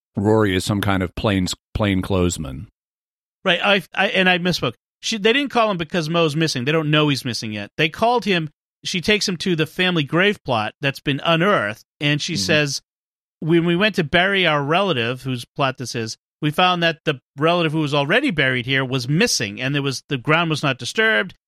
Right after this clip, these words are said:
Speaker 2: It had to have been taken from below," which is kind of weird, creepy, and open-ended. Like, we never actually find out why
Speaker 1: Yeah,
Speaker 2: this
Speaker 1: we never
Speaker 2: happened.
Speaker 1: get closure on that.
Speaker 3: No.
Speaker 2: Yeah, so it,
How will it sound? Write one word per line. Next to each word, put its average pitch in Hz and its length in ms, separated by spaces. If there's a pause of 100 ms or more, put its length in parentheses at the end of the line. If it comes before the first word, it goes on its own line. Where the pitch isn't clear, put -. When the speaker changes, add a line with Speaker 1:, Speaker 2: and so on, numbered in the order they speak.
(180)
Speaker 2:
It 120 120
had 170 240
to 180 100
have 156 60
been 151 120
taken 151 300
from 143 320
below," 123 560 (300)
which 117 240
is 107 180 (280)
kind 113 140
of 104 220
weird, 147 300
creepy, 160 340
and 226 280 (480)
open-ended. 202 720
Like, 135 180
we 180 180
never 247 380
actually 170 480
find 160 240
out 151 260
why 113 600 (180)
Speaker 1:
Yeah, 98 180
Speaker 2:
this 101 80
Speaker 1:
we 107 60
never 113 200
Speaker 2:
happened. 95 40
Speaker 1:
get 92 160
closure 90 520
on 78 160
that. 73 260 (360)
Speaker 3:
No. - 120
Speaker 2:
Yeah, 110 220 (260)
so 120 240
it, 127 140